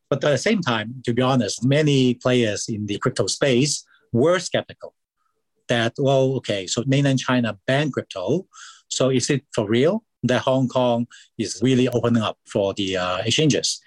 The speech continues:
and also crypto firms at large? So that therefore, the Hong Kong government, together with the regulators and so forth,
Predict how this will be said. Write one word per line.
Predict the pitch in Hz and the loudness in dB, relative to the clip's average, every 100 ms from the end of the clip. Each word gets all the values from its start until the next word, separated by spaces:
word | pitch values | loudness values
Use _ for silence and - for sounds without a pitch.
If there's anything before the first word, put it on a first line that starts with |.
| - | -10
and | 101 104 | -4 0
also | 120 117 113 | 2 2 -2
crypto | - 123 - 120 | -2 -2 0 0
firms | - 113 107 - | 0 0 0 -4
at | 101 | -4
large? | 110 95 - - - _ - - - - _ | -2 -2 -2 -6 -6 _ -20 -20 -20 -20 _
So | - 143 | -2 0
that | 185 175 | 0 0
therefore, | 175 190 - 113 110 107 | 0 0 -4 -6 -6 -8
the | - | -6
Hong | - 165 | -2 0
Kong | 139 | 2
government, | 135 123 117 113 - - | 2 2 0 -4 -8 -6
together | 117 135 127 123 | -2 0 2 2
with | 110 95 | 0 -4
the | 90 92 | -8 -4
regulators | 131 127 120 120 120 113 107 | -2 2 2 2 2 0 -2
and | 87 | -4
so | - 131 | -2 0
forth, | - 117 175 | 0 -2 -2